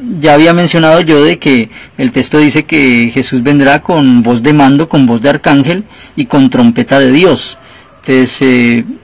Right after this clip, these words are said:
entonces se vincula a Jesús, eh, digamos, con, con, con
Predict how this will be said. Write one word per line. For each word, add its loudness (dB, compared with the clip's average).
entonces 0
se -2
vincula 2
a 0
Jesús, -4
eh, 0
digamos, 0
con, 0
con, 0
con -2